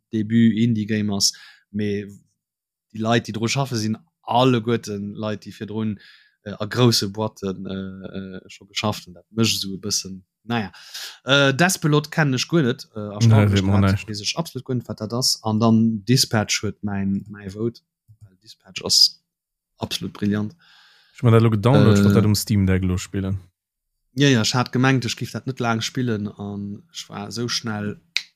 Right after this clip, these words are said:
Speaker 1: in an dem Spiel, äh, <laughs> an der Story. Ja,
Speaker 2: Ja, ich
Speaker 1: das,
Speaker 2: hatte das
Speaker 1: das
Speaker 2: schon
Speaker 1: können wir
Speaker 2: mal
Speaker 1: nicht
Speaker 2: erinnern,
Speaker 1: schwätzen.
Speaker 2: dass, dass das so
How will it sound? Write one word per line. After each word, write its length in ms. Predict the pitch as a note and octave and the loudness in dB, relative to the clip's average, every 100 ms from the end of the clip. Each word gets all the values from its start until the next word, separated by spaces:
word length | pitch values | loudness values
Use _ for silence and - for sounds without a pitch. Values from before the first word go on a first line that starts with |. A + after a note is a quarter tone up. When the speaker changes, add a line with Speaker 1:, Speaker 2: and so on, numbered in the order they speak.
| _ - | _ 0
Speaker 1:
in 260 | C#3 G#2+ F2 _ | 0 0 -4 _
an 180 | G2+ G2+ | -10 -6
dem 220 | G2 G2 | -6 -8
Spiel, 400 | G2 A#2 G#2+ G#2 | -8 -8 -8 -8
äh, 240 | G2+ F#2+ | -6 -2
<laughs> 140 | A2+ - | -2 2
an 120 | E3+ | 0
der 120 | A2 A2 | 0 -4
Story. 320 | - A2+ G#2 - - - - - _ _ | -6 -10 -16 -16 -12 -10 -10 -16 _ _
Ja, 80 | B2 | 2
Speaker 2:
Ja, 140 | B2+ A#2 | 6 6
ich 60 | |
Speaker 1:
das, 80 | A2+ | 6
Speaker 2:
hatte 140 | C3+ B2 | 4 2
das 80 | C3 | 2
Speaker 1:
das 100 | G#2+ | 2
Speaker 2:
schon 120 | A#2 | 0
Speaker 1:
können 120 | G#2 | 2
wir 60 | G2+ | 4
Speaker 2:
mal 120 | G2 | 4
Speaker 1:
nicht 80 | G2 | 2
Speaker 2:
erinnern, 220 | G2 G2 G2 | 2 2 2
Speaker 1:
schwätzen. 320 | G2 - - - | 0 -2 -14 -18
Speaker 2:
dass, 140 | - | -8
dass 200 | A2+ - | -8 -2
das 200 | C3+ A#2+ | -2 0
so 400 | A2 A2+ A2+ A2 | 2 2 4 2